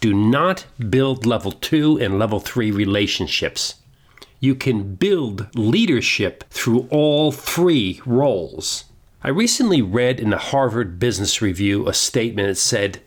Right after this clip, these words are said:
"Today's managers are tomorrow's leaders." The more I read,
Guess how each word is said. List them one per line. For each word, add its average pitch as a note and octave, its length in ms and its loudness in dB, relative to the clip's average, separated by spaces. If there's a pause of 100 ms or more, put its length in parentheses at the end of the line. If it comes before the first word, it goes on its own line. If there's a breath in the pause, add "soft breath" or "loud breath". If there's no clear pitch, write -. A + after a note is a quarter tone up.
(140)
"Today's E3+ 580 0
managers B2 1040 0
are A2+ 160 -2
tomorrow's A2+ 920 0
leaders." G2 760 -2 (400 soft breath)
The - 80 -2
more G#3 380 2
I B2+ 80 0
read, A2 640 -2